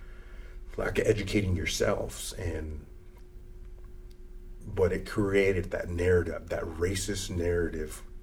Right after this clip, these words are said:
around Native people, around Native culture. The idea of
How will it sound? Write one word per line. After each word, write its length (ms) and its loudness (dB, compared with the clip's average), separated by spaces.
around 500 2
Native 320 -2
people, 380 -6
around 240 0
Native 320 -2
culture. 500 0
The 360 2
idea 380 6
of 360 -2